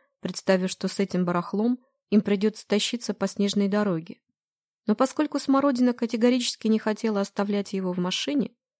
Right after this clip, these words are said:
Сергею пришлось, кляня всё на свете,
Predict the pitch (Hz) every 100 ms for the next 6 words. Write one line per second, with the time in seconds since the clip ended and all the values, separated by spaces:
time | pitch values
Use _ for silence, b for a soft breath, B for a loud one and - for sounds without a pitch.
0 | _ _ - 220 226 302 294 254 - 247
1 | 240 - 214 214 208 - 196 196 - 190
2 | 190 -